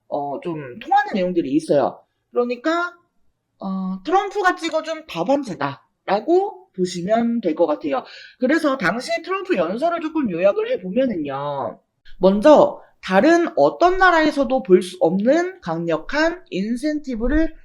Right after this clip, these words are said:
제공할 것이라고 했습니다. 어, 결국은 이거는 이제 감세 정책과 연동되는 내용이죠. 법인세를 이십일 퍼센트에서 십오 퍼센트로 낮추겠다고 했고요.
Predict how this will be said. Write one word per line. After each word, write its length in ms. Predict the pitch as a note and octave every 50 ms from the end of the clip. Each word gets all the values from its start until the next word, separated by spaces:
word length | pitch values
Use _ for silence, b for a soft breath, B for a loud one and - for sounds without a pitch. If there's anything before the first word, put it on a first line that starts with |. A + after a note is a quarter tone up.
| b - _ _
제공할 480 | - F#3 F#3 G3+ A#3 A3 G#3 E3+ -
것이라고 760 | - - C3+ A#2 G#2 - - - - - F3 F3+ F3+ E3 D#3 E3
했습니다. 460 | E3+ - D3+ D3+ C3+ - C#3 D3+ B B B B B B
어, 180 | - E3+ F3+ F3+
결국은 440 | F3+ C4+ D4 D4+ F#4 F#4 G4 E4 A#3+
이거는 320 | F#3+ F#3+ B3+ C4 C4 B3
이제 580 | A3 F#3 F3 F3 D#3+ D3 C#3 B2+ G#2+ - - - _ _ _ _ _
감세 800 | - - G3+ G3 G#3+ A#3 B3 B3+ C4 B3 - - - E4+ F4 F4
정책과 1000 | C#4 D4 B3+ B3 A#3 - B3 A#3+ - - - G3+ G3 F3+ E3 D#3+ D3 C3+ A#2+ F#2+
연동되는 500 | D#3 F3+ G3 G3+ C4 C4+ A#3 A3+ G3 E3+
내용이죠. 640 | D3 D3 F3+ G#3+ G3+ F3+ - - C3 D#3+ A#3 D#4+ F4 B B B B B B -
법인세를 800 | G3 F#3+ G#3 A#3+ B3 A3+ A#3 A3+ A3 C#4+ D#4+ F4 F4+ F4+ F4+ F4
이십일 600 | - F3+ F#3 F#3 G#3+ G#3+ - - B3+ C#4+ D4+ D4
퍼센트에서 1080 | - D4+ C#4+ C#4 B3 G#3 F#3+ - D#3+ B2+ B2+ B2 - A#3+ C4+ D4 D#4 E4 F4 E4+ B B B B B _
십오 300 | - D#4 D4 D4+ D#4+ D#4+
퍼센트로 560 | C#4 C#4 B3 B3+ G#3+ G3+ G#3+ F#3+ A3 B3+ A#3+
낮추겠다고 640 | F3 - - - - F#3 F#3+ - D#3+ D#3+ D#3 D#3+ F#3+
했고요. 600 | G#3+ - F3 D#3+ C#3+ C3+ C#3 F#3+ C#4 E4 E4+